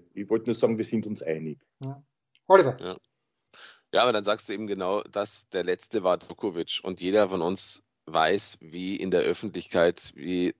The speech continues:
Speaker 3: T-, Djokovic gesehen wird. Und das waren jetzt keine verrückten Djokovic-Fangruppen in der, in, in Turin.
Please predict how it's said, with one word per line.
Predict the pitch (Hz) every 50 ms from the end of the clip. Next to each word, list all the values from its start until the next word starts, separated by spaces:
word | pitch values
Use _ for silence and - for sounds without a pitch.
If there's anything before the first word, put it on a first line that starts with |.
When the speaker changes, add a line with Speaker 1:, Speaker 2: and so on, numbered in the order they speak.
| - _ -
Speaker 3:
T-, | - - -
Djokovic | 85 - 80 80 - 110 98 95 82 - -
gesehen | - 82 69 82 87 95 104 90
wird. | 80 76 - -
Und | 85 -
das | 85 - -
waren | 76 85 92
jetzt | 98 92 - - - -
keine | - - 90 90 92 98 104 101 92 92 - - - - - _
verrückten | - - 90 80 85 110 113 - - - 92 85
Djokovic-Fangruppen | 95 98 - - 110 85 85 85 - - - - 101 90 90 92 104 - 85 87 85 - 90 85 - 71 -
in | - 85 82
der, | 80 76 - -
in, | 85 85 78 -
in | 73 82
Turin. | - - 90 80 76 87 85 85 78 69 -